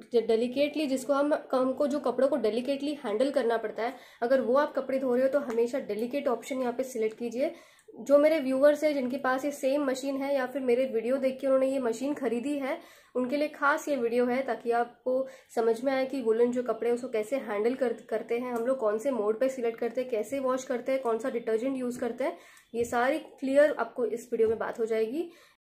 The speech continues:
तो चलिए यहाँ पे मशीन को स्टार्ट करते हैं। बस यहाँ पे कुछ करना नहीं है, बस साइकिल को सिलेक्ट करना है, अपने आप ये सब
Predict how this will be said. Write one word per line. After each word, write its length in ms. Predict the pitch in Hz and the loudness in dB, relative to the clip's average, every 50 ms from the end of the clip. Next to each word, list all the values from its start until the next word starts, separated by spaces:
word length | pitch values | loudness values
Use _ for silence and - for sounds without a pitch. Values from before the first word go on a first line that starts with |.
| _ - - - - - - - - - - | _ -20 -20 -20 -20 -20 -20 -20 -20 -6 -4
तो 60 | - | -2
चलिए 240 | 240 262 240 247 269 | 0 2 4 4 4
यहाँ 120 | 269 269 262 | 4 2 2
पे 100 | 285 269 | 0 0
मशीन 280 | 262 247 240 262 294 294 | 0 0 0 0 -2 0
को 100 | 311 302 | 0 -2
स्टार्ट 340 | 311 - - 240 240 294 285 | -2 0 2 2 2 2 2
करते 260 | - 285 262 254 262 | 2 2 2 4 2
हैं। 220 | 262 277 302 320 277 | 2 2 0 2 4
बस 240 | - 359 370 - - | 4 4 4 4 0
यहाँ 160 | 320 311 311 311 | 2 2 2 2
पे 80 | 381 359 | 0 0
कुछ 220 | - 359 330 339 | 0 -2 -2 2
करना 300 | - 320 285 285 269 254 | 2 2 4 4 2 2
नहीं 160 | 254 247 247 | 4 4 4
है, 100 | 254 247 | 2 2
बस 160 | 240 254 254 | 0 -4 -2
साइकिल 320 | - 233 208 208 - 226 226 | -2 -2 -2 0 0 0 2
को 120 | 233 254 254 | 2 0 0
सिलेक्ट 360 | 254 240 208 214 220 220 - | 0 -2 0 0 -2 -2 -2
करना 280 | 240 233 247 262 262 269 | -2 -2 0 0 0 0
है, 240 | 262 294 320 339 330 - - - - - | 0 -2 -2 -2 -4 -8 -16 -20 -10 -6
अपने 300 | - 208 - 240 262 262 | -4 -4 0 2 2 2
आप 340 | 254 - 254 262 277 285 277 | 2 2 2 2 2 2 0
ये 180 | 247 226 233 240 | 0 2 2 2
सब 280 | 240 - 262 277 277 | 2 0 -2 -4 -4